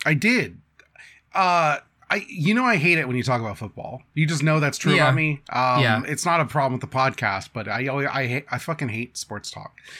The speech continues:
Speaker 2: Yeah.
Speaker 1: Uh, one of my, one of my <laughs> least appealing features as a human being, other than my lack of patience, is my t-, utter, uh, disinterest in all sports talk.
Speaker 2: Yeah. Um,
Speaker 1: Um,
Speaker 2: after
Speaker 1: but
Speaker 2: we
Speaker 1: then
Speaker 2: recorded that episode, Connor was like,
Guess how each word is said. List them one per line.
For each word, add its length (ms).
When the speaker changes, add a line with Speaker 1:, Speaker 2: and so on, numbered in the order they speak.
Speaker 2:
Yeah. 240
Speaker 1:
Uh, 280
one 160
of 140
my, 180
one 160
of 80
my 120
<laughs> 0
least 540
appealing 460
features 380
as 80
a 40
human 280
being, 240
other 240
than 100
my 140
lack 240
of 80
patience, 500
is 260
my 240
t-, 160
utter, 380
uh, 80
disinterest 720
in 80
all 120
sports 380
talk. 320
Speaker 2:
Yeah. 280
Um, 80
Speaker 1:
Um, 760
Speaker 2:
after 280
Speaker 1:
but 80
Speaker 2:
we 60
Speaker 1:
then 100
Speaker 2:
recorded 480
that 180
episode, 480
Connor 320
was 140
like, 260